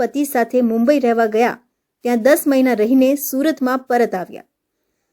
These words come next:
આ સમયમાં પારિવારિક ઘર કંકાસના કારણે મહિલાનો પતિ તેને પિયરમાં મૂકીને મુંબઈ જતા રહ્યા.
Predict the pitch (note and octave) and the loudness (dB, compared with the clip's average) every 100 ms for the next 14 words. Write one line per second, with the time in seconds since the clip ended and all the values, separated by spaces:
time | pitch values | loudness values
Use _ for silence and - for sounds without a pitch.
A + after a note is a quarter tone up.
0 | _ - B3 F4 A4 B4+ F#4 C4+ E4+ F4 | _ -2 4 4 6 2 4 4 4 4
1 | F4+ D4 C4 C#4 C#4+ C4+ D4 D4 E4+ D#4+ | 4 2 2 2 0 0 0 0 -2 -2
2 | C4 C#4 D#4 C4 G#3 A#3 D4 D#4 B3 A#3+ | 0 0 0 0 0 0 0 0 0 -2
3 | C4 C#4 C4 A#3+ A#3+ A#3+ C#4+ C#4 B3+ G#3+ | -2 -2 -2 -2 0 2 2 2 0 -2
4 | C#4+ C4 C4+ A#3 A#3+ A#3+ G#3+ F#3+ F#3 F3 | -2 0 2 2 4 4 4 0 -8 -10
5 | F3 F#3+ | -12 -16